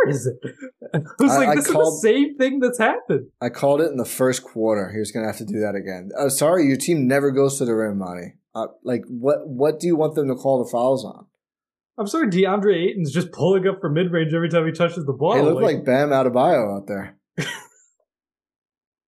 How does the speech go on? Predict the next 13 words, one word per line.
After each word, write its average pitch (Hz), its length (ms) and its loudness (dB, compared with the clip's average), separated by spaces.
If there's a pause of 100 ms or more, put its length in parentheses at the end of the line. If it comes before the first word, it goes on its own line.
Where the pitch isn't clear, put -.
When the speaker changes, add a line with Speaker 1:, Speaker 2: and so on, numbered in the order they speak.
(640)
Speaker 2:
Um, 127 260 0
but 156 120 4
I 202 80 4
thought 202 160 2
the 180 80 2
fight 160 300 2
was, 120 400 0
I 139 100 2
mean, 131 160 2
it 123 60 2
was 120 140 -2
just 156 200 -4
like, 110 500 -4